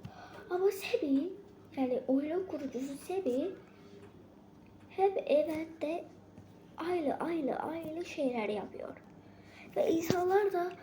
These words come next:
bundan sıkılıyor. Ama iyi petler geliyor. Herkesteki o Lavaka Prese-, Prese-,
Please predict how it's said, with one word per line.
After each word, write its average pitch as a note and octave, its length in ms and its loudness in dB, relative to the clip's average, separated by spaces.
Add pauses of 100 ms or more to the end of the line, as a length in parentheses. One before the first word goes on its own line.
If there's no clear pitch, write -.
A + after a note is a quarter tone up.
(260)
bundan D4 320 2
sıkılıyor. A#3+ 680 0 (500)
Ama D#4 240 2 (120)
iyi D4+ 200 0
petler A#3+ 440 0
geliyor. - 400 -4 (3250)
Herkesteki C#4 1040 0 (2250)
o A#3+ 240 4
Lavaka D#4+ 500 0
Prese-, D#4 420 2 (300)
Prese-, D#4 680 -8